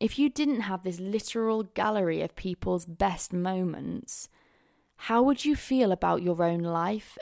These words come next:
And how would you feel about your productivity levels? Would I feel the need to fill every living moment if constantly on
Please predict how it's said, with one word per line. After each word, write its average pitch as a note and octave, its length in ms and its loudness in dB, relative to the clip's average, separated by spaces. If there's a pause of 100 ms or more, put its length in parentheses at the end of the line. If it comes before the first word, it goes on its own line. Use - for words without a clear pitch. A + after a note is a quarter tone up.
And F#3+ 100 0
how G#3 280 0
would A#3 200 -2
you A#3+ 80 -2
feel A#3+ 340 0
about E3 240 -2
your E3+ 120 -4
productivity F3+ 720 -6
levels? F3+ 500 -4 (260)
Would A3 160 2
I B3 160 4
feel B3 280 4
the A3 100 2
need A3+ 440 4
to F3+ 340 0
fill G3 280 -2
every G3 240 -2
living F#3+ 320 -2
moment G3 520 0
if E3 320 -2 (280)
constantly F3+ 960 -4
on E3+ 600 -6